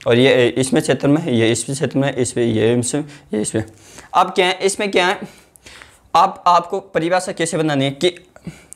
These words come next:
पहले तो ये, ये कैसे क्रम नहीं ध्यान में कि आप लाइन में लग जाओ, इसके ट्रिक देखना, आप लाइन में लग जाओ,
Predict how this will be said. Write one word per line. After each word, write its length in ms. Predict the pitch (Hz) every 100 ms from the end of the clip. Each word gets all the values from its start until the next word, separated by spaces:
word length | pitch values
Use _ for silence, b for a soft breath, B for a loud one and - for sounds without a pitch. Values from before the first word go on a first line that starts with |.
| - - -
पहले 200 | 165 185
तो 100 | 185
ये, 200 | 175 175
ये 360 | 165 160 165
कैसे 300 | 160 160 165
क्रम 260 | 151 131 127
नहीं 140 | 127
ध्यान 260 | 117 117 110
में 160 | 110 104 _ B B B -
कि 180 | 185 -
आप 240 | 165 202 190
लाइन 280 | 170 156
में 140 | 165 190
लग 180 | 165 113
जाओ, 260 | 120 131 156 - _ _ _ _ _ _ _ _ _ _ _ -
इसके 220 | 165 -
ट्रिक 300 | - 165 262
देखना, 340 | 151 147 - -
आप 240 | 175 214
लाइन 320 | 202 170 165 175
में 100 | 190
लग 180 | 165
जाओ, 360 | 127 139 160 -